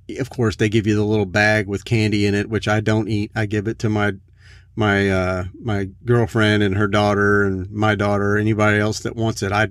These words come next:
I definitely don't eat it. But, so I just wanted to give a quick shout out to Sweetwater Sound and, uh, for being so cool. And I think if you, if you gotta buy something, it's the wa-, it's the right way to go.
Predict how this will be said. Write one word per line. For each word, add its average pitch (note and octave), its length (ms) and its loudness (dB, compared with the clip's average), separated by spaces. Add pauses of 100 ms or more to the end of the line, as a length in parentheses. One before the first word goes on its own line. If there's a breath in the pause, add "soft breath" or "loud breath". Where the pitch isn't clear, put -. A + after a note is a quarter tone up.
I A2 100 -2
definitely G#2+ 400 -4
don't G#2 200 -6
eat A2 140 -4
it. G#2+ 180 -8 (540 loud breath)
But, A2+ 280 2 (1400)
so - 160 -4
I C3+ 60 2
just B2+ 160 -4
wanted C3+ 200 0
to C3 40 0
give B2+ 180 2
a A#2+ 40 -2
quick C3+ 280 -2
shout C3+ 360 0
out B2+ 240 -2
to B2 260 -2
Sweetwater B2 520 -2
Sound B2+ 460 -2 (460 loud breath)
and, A#2 380 0
uh, A2 320 0
for B2 160 -6
being B2 240 2
so B2+ 220 0
cool. D#3 480 2
And A2 240 0
I A#2+ 120 -4
think B2 220 -2
if A#2+ 140 -2
you, A#2+ 140 0
if B2 180 -6
you A2 60 -6
gotta B2+ 340 0
buy C3+ 260 0
something, F3 540 -2 (140)
it's - 160 -14
the A2 100 -10
wa-, A#2 140 -4
it's A#2 180 -6
the A2+ 80 -6
right A#2+ 200 0
way A#2+ 140 0
to A#2 80 -2
go. A2 360 -2